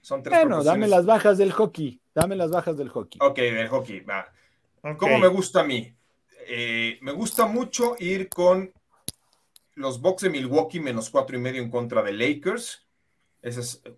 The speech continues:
Speaker 1: número uno. Me encanta el Minnesota Wild para que en tiempo regular, más cien, está el momio,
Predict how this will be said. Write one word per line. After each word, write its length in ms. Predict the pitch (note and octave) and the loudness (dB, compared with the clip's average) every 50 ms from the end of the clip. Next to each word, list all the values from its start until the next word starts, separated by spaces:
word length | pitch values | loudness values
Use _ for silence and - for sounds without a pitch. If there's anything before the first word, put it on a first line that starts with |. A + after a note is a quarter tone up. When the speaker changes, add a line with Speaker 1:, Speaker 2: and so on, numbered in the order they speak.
| _ _ _ | _ _ _
Speaker 1:
número 380 | B2+ B2+ B2 A#2+ A#2+ A2 G#2+ A2 | -10 -6 -4 -2 0 0 0 0
uno. 400 | B2 C3+ C#3+ D#3 E3 E3+ F3 - - | 0 -2 0 0 0 0 -2 -8 -10
Me 180 | C3 B2+ B2+ | -6 -2 -2
encanta 640 | B2 A#2+ A#2+ A#2 D3 D#3 D#3+ D#3+ - - D#3 D3+ D#3 - | -2 -2 -2 0 2 2 2 0 0 0 2 2 2 0
el 100 | B2+ A#2+ | -2 -4
Minnesota 520 | A#2+ A#2 A#2 A2+ A2 A2 - - - A#2+ A2 | -4 -4 -4 -4 -4 -6 -8 -2 0 0 0
Wild 340 | G#2+ A2 A#2+ A#2+ B2 B2 A#2+ | 2 2 2 2 2 2 0
para 220 | - A2 G#2 G2+ | -2 -2 -2 -2
que 100 | - A2 | -6 -12
en 80 | A2 G2+ | -14 -12
tiempo 320 | G#2+ C3 C3+ C3 - C3+ | -8 -8 -8 -6 -4 -4
regular, 500 | A2+ A2+ G#2+ G#2+ G#2 G#2+ A2 A2 A2+ A2+ | -2 -2 -4 -4 -6 0 2 4 4 4
más 220 | A2 A2 G2 - - | 2 -2 -4 -8 -8
cien, 320 | - A#2+ A#2+ B2+ C3 B2+ | -6 -4 -2 -2 -2 -4
está 240 | - - - - G#2+ | -8 -10 -6 -6 -6
el 80 | G#2+ G#2+ | -6 -2
momio, 460 | A2+ A2+ A2+ A#2 A#2+ A#2+ A#2 A2+ | -4 -4 -2 -2 -4 -4 -4 -6